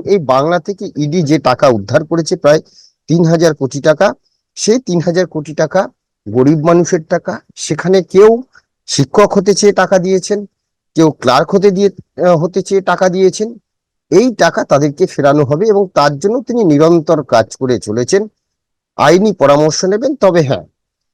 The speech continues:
আহ, তিনি বু-, যেটা বলছেন যে এইটা, আহ, এই প্রতারিতদের টাকা ফেরানো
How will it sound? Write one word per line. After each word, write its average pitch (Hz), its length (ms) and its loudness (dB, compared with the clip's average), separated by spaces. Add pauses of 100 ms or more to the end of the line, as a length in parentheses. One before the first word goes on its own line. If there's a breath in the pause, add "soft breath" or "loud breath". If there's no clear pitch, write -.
(120)
আহ, 131 260 0 (120)
তিনি 214 200 -4
বু-, 190 160 -4
যেটা 180 240 2
বলছেন 151 520 -2
যে 143 180 0 (420)
এইটা, 196 380 2 (720)
আহ, 135 380 4 (100)
এই 208 180 -2 (160)
প্রতারিতদের 185 720 -2
টাকা 135 260 0
ফেরানো 151 640 0